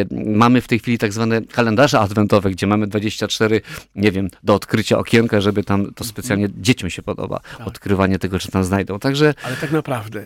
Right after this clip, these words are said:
Speaker 2: i muszę się na początek pochwalić, że my mamy w domu taki drewniany uchwyt, taki, tak, na, na ten wieniec właśnie i na świecę. No i ten nasz uchwyt ma już ze sto trzydzieści lat, tak? Pamięta jeszcze moich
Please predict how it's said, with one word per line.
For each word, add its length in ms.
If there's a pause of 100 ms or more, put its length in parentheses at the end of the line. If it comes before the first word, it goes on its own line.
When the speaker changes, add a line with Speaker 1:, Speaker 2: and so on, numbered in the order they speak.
(140)
Speaker 2:
i 220
muszę 340
się 100
na 80
początek 420
pochwalić, 520
że 140 (440)
my 60
mamy 260
w 80
domu 340 (280)
taki 240
drewniany 560
uchwyt, 460
taki, 380
tak, 300
na, 140 (380)
na 220
ten 300
wieniec 500
właśnie 460
i 40
na 120
świecę. 580 (500)
No 220
i 80
ten 200
nasz 200
uchwyt 360
ma 120
już 360
ze 120
sto 180
trzydzieści 480
lat, 280
tak? 280
Pamięta 480
jeszcze 300
moich 420